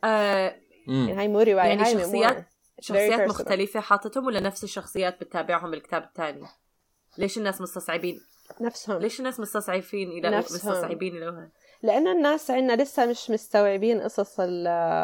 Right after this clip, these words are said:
Speaker 3: ال-، الأجزاء في الوطن العربي.
Speaker 1: غريب عاد في، في ثلاثية غرناطة وفي ثل-، يعني في كتب هذا، آه.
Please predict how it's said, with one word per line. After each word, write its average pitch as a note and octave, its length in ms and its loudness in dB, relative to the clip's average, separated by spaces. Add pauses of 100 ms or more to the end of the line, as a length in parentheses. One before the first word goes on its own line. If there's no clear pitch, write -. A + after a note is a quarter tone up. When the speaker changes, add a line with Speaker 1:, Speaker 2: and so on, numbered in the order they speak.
(240)
Speaker 3:
ال-، E3+ 200 -6 (340)
الأجزاء F3 460 -2
في - 100 -8
الوطن E3+ 280 -4
العربي. E3 300 -2
Speaker 1:
غريب D#4+ 180 4
عاد A3+ 160 8
في، E4+ 240 -4
في - 140 -8
ثلاثية G3+ 540 -2
غرناطة F3+ 480 -2
وفي F3 260 -8
ثل-، E3 240 -12
يعني E3 180 -8
في G3 120 -10
كتب G3+ 360 -8
هذا، F#3+ 220 -6
آه. F#3+ 240 -6